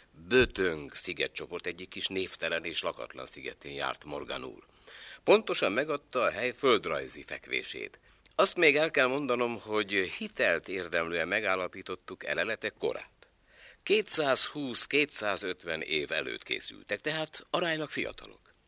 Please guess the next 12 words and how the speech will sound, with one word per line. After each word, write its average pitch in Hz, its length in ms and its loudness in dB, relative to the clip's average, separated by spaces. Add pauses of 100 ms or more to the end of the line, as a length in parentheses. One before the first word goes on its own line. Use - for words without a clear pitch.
(220)
Ez 175 200 8
az 123 180 6
oka, 143 260 0
hogy 123 240 -2
kutatócsoport 123 920 -4
még 117 140 -4
nem 120 240 4
vállalkozott 78 720 0
a 80 60 -4
sziget 82 360 -2
teljes 64 400 0
feltárására. 57 920 -6